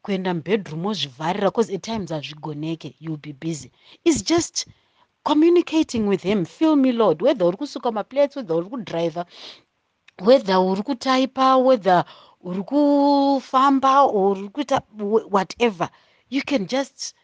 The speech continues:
communicate with him. You know, I get so encouraged naningi, uh, that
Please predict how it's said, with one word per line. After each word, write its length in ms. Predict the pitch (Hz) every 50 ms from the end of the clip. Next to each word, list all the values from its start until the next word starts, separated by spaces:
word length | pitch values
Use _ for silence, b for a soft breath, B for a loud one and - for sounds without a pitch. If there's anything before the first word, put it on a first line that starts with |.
| _ _ _ _ _ _ _ _ _ _
communicate 800 | - - 240 262 277 277 285 294 - - - 262 254 233 - -
with 160 | 175 175 -
him. 320 | - 180 196 190 170 170 196
You 140 | 214 247
know, 160 | 269 269 262 226
I 140 | - 220 175
get 260 | 160 147 196 202 -
so 180 | - - - 220
encouraged 680 | 214 208 185 170 - 196 190 180 151 - - 147 147
naningi, 560 | 151 147 139 131 139 139 143 147 151 160 160 - b b b b b b b b b b b b b _
uh, 300 | - 190 185 180 175 160 156
that 260 | 156 180 202 - -